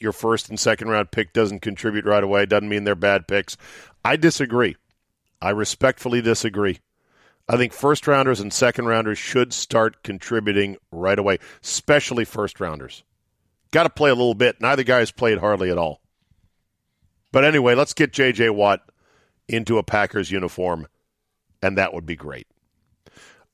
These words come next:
There was a Titans lineman before the game who decided to walk out onto the field in shorts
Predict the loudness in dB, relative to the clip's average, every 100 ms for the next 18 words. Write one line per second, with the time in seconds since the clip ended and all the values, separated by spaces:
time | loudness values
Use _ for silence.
0 | _ _ _ _ 2 2 2 0 0 0
1 | -2 -4 2 2 2 0 -6 -6 -6 -2
2 | 0 0 -2 -2 -4 -8 _ _ _ _
3 | _ _ _ -6 -4 2 2 2 2 2
4 | 2 2 2 2 0 -2 -2 0 0 -2
5 | -10 -8 -4 2 2 0 -8 -12 -14